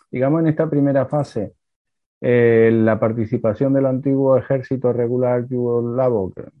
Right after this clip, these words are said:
ya prácticamente lo era únicamente serbio, eh, aunque, ah, cuando se produjo no fue tan fuerte como en la fase posterior. En esta fase, digamos que lo que eran, eran milicias irregulares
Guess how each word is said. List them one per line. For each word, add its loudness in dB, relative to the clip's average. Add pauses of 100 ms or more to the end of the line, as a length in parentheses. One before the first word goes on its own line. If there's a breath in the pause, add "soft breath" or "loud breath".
ya -2
prácticamente -4
lo -4
era -4 (340)
únicamente -4
serbio, -2 (680 loud breath)
eh, -4 (100)
aunque, -2
ah, -2
cuando -2
se 0
produjo 0
no 0
fue -2
tan -6
fuerte -2
como -2
en -6
la -4
fase -2
posterior. 0 (460)
En -4
esta 0
fase, 0
digamos 0
que -2
lo -2
que -2
eran, -2
eran -2
milicias 0
irregulares 0